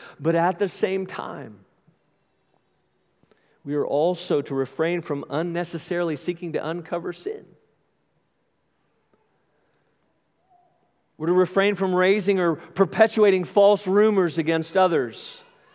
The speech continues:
We're to refrain from regularly, uh, receiving evil report from others.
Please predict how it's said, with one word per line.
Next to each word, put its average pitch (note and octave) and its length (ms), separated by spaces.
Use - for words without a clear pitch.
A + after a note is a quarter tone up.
We're F3+ 80
to F#3 60
refrain G#3 520
from F3+ 280
regularly, F3+ 1000
uh, - 120
receiving G#3 720
evil G#3+ 320
report G3 580
from F3 220
others. D3 840